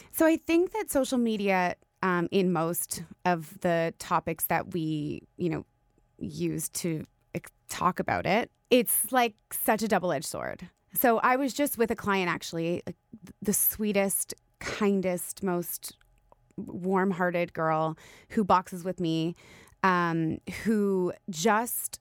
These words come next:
went on a journey herself to get healthy. She was extremely overweight as a teenager and has lost a bunch of weight in a really healthy way.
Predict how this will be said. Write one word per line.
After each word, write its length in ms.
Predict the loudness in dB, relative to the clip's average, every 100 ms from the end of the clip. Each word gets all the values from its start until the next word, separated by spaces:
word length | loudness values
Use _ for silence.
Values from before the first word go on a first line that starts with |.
| _ 0
went 240 | 4 4
on 120 | 4
a 60 | 2
journey 260 | 0 0 0
herself 680 | 0 0 0 0 -2 -8 -4
to 100 | -2
get 200 | 0 0
healthy. 680 | -2 -2 -4 0 0 -2 -4 -20 -20 -8
She 440 | -4 0 2 2
was 280 | 2 2 0
extremely 460 | -6 -4 0 0 0
overweight 480 | 0 -2 0 -2 -2
as 100 | -6
a 60 | -4
teenager 500 | 0 2 2 0 0
and 160 | 0
has 140 | -2 0
lost 280 | -2 -2
a 40 | -4
bunch 240 | -2 -2
of 80 | -2
weight 240 | 0 -2 2
in 160 | 2
a 60 | 2
really 300 | 0 0 0
healthy 360 | -2 -4 -4
way. 460 | -4 -2 -2 -2